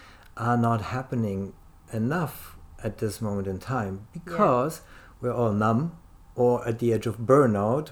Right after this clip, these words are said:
Speaker 1: because of what we just were talking about. So, and breaking these cycles and bringing back, you know, kind of like a healthy understanding of how we want to live our lives, you
Speaker 2: Mm-hmm.
Speaker 1: know, whatever you choose,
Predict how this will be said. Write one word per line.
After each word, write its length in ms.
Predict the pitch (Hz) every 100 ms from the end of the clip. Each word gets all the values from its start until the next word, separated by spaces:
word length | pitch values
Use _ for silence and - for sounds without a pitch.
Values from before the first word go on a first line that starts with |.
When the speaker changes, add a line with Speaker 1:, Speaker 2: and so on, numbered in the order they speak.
| -
Speaker 1:
because 420 | - 113 113 113 -
of 360 | 110 110 117
what 200 | 117 110
we 80 | 113
just 340 | - 101 92
were 100 | 104
talking 420 | 95 123 139 120 101
about. 440 | 90 92 95 120 - - - -
So, 280 | - 120 117
and 260 | 123 107
breaking 420 | 98 135 - 165 113
these 220 | 92 92
cycles 640 | - 90 92 - 117 117
and 220 | 110 104
bringing 360 | 107 131 156 123
back, 460 | 101 98 110 - -
you 100 | 107
know, 360 | 113 120 120 113
kind 180 | 107 107
of 120 | 107
like 200 | 104 101
a 100 | 95
healthy 540 | 80 104 117 117 120
understanding 720 | 104 101 - - 95 101 123 113
of 260 | 104 104 - - -
how 240 | - 107
we 220 | 127 123
want 320 | 117 110 113 117
to 120 | 113
live 340 | 104 110 120
our 240 | 113 101 98
lives, 640 | 120 143 87 147 - - - - - - -
you 60 | 175
Speaker 2:
Mm-hmm. 120 | 120
Speaker 1:
know, 320 | 127 135 - - - - -
whatever 340 | 113 117 131
you 140 | 131 127
choose, 680 | 131 - 123 127 156 -